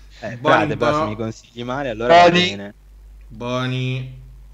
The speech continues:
Speaker 1: Cavallo A cinque, quindi.
Speaker 3: Cavallo
Speaker 1: Difende
Speaker 3: A cinque.
Speaker 1: tutto, a-, arri-, entra in
Speaker 2: Beh,
Speaker 1: B tre, fa cose.
Speaker 2: ha senso.
Speaker 3: Fa, fa cose.
Speaker 2: Beh.
Speaker 1: Eh, Alex sta cercando di, di dirmi le linee sbagliate, lo fa sempre, però io di solito gli do ragione.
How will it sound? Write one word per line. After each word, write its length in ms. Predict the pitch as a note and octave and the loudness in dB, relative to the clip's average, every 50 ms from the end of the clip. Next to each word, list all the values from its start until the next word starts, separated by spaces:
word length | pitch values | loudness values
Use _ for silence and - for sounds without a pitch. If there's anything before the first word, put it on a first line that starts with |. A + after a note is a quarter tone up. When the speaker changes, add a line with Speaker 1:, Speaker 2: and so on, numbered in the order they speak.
| - - - _ _ _ _ _ _ _ - - - | -20 -20 -20 _ _ _ _ _ _ _ -20 -20 -20
Speaker 1:
Cavallo 400 | - G#2+ G2+ A#2+ B2+ C3 A#2+ G2+ | -18 -16 -12 -10 -10 -8 -8 -10
A 40 | - | -10
cinque, 420 | - - A#2+ - - - - F#2 | -12 -16 -16 -16 -18 -20 -20 -20
quindi. 280 | F2+ - - - - - - - - - - - - - - - - - _ _ _ _ _ _ _ - - - - - - - | -20 -20 -20 -20 -20 -16 -16 -16 -16 -16 -20 -20 -20 -20 -20 -20 -20 -20 _ _ _ _ _ _ _ -20 -20 -20 -20 -20 -20 -14
Speaker 3:
Cavallo 380 | - - C#3 C3+ C#3+ D3 C#3+ C3+ | -8 -4 0 4 4 4 4 4
Speaker 1:
Difende 240 | B2+ A#2+ B2 B2+ C3 | 2 -2 -2 -2 -2
Speaker 3:
A 40 | |
cinque. 160 | B2 - C3+ C#3 | -2 -2 -4 -4
Speaker 1:
tutto, 400 | - - - - C3+ C3 C#3+ D3+ - G#2+ - | -6 -8 -8 -4 -4 -4 -4 -6 -10 -18 -14
a-, 240 | - G#2+ G#2 F#2 - | -10 -8 -6 -6 -4
arri-, 260 | - A2 A2 A2+ A#2+ A2+ | -4 -4 -2 -2 -4 -2
entra 260 | - B2 B2+ B2 B2 A#2 | -2 -4 -2 0 0 0
in 100 | A#2 A#2 | 0 -2
Speaker 2:
Beh, 100 | A#2 A2 | -2 0
Speaker 1:
B 40 | |
tre, 280 | - A#2+ A#2 A#2+ B2 A#2+ | 2 4 6 6 6 4
fa 140 | B2 - G#2 | 2 0 0
cose. 500 | - A2 G#2 G#2 G#2+ A#2 A#2 - A2+ A2+ - - - - | 2 2 4 6 4 4 2 0 -10 -18 -20 -20 -20 -20
Speaker 2:
ha 100 | - C#3+ | -18 -16
senso. 600 | - - - - - - G#2+ G#3+ - - B2+ B2 B2 | -14 -12 -12 -10 -10 -10 -12 -14 -16 -16 -14 -10 -6
Speaker 3:
Fa, 140 | - - - - - - - - - - - _ _ _ _ - | -6 -6 -6 -8 -20 -20 -20 -20 -20 -20 -20 _ _ _ _ -20
fa 300 | - - - - B2 A#2+ | -20 -12 -4 0 0 0
cose. 640 | A#2 - C3+ C#3 D3+ D#3 D#3 - - D#3 D#3+ D#3+ D#3+ D#3+ | 0 2 4 4 6 4 4 4 4 4 6 4 4 0
Speaker 2:
Beh. 220 | - - - - - - - - - - - - - - - - - | -6 -18 -20 -20 -20 -20 -20 -20 -20 -20 -20 -20 -20 -20 -12 -4 0
Speaker 1:
Eh, 200 | A#2+ A2 A2 A2 - | 2 4 4 4 2
Alex 340 | - D#3 E3+ D3 A#2 - A2+ | 2 2 2 2 0 -2 -6
sta 120 | G2+ - A2 | -6 -6 -4
cercando 340 | G#2+ A#2 A2 - A#2+ A#2+ A2 | -6 -4 -6 -6 -6 -6 -6
di, 260 | G#2 G#2 G#2 F#2+ F#2+ | -8 -8 -8 -8 -8
di 120 | A2 A#2 B2 | -8 -8 -4
dirmi 240 | A#2 G#2 F#2+ G2+ G2+ | -4 -4 -4 -4 -4
le 80 | G#2 | -2
linee 240 | A2 B2+ E3+ F3 C#3 | 0 2 2 2 2
sbagliate, 460 | A2 G#2+ G#2+ G2+ G2+ G2+ G#2 G#2+ - A2+ | 2 2 2 2 2 2 0 0 0 0
lo 80 | A2 | 0
fa 160 | G#2+ - G#3 | 0 0 -2
sempre, 560 | G#3 - - G#2+ G2 G#2 A#2 C3+ - - C#3+ B2 | -2 0 -2 -2 0 0 0 0 0 0 0 2
però 160 | G#2+ A2+ C3 | 4 4 4
io 120 | D3+ C#3+ | 4 4
di 60 | B2 | 2
solito 300 | A2+ - C3+ C3 C3+ C3 | 2 2 2 2 2 2
gli 100 | A2 G2+ G2 | -2 -2 0
do 120 | G2+ G2+ | 0 0
ragione. 640 | G#2 G2 F2+ F2+ F#2 F2+ E2 D#2+ - - - - | 0 0 -2 -4 -6 -8 -8 -8 -10 -12 -12 -14